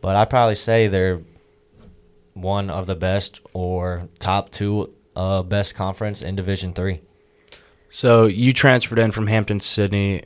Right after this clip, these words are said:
Speaker 2: You're, you fall into the category with,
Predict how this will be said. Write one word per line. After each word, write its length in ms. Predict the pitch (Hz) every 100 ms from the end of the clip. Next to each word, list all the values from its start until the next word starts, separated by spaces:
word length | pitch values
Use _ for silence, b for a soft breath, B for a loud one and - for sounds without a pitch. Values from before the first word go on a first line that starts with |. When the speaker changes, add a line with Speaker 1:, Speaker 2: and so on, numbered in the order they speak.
| -
Speaker 2:
You're, 340 | 104 107 107
you 220 | 95 110
fall 180 | - 110
into 160 | 107 107
the 80 | 98
category 840 | - 104 101 104 98 98 95 95
with, 540 | 95 95 92 - -